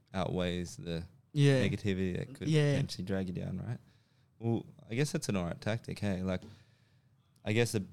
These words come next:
Speaker 1: the intimidating part about, like, someone might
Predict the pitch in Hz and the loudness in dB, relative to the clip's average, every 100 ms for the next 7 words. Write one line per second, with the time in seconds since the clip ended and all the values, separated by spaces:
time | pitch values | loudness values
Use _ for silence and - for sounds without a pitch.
0 | - _ _ 104 101 98 - 117 101 98 | -16 _ _ 0 0 2 4 4 6 4
1 | 92 92 - 101 95 87 87 87 98 - | 4 0 0 2 2 2 -2 0 -2 2
2 | 143 151 113 90 | 4 6 4 2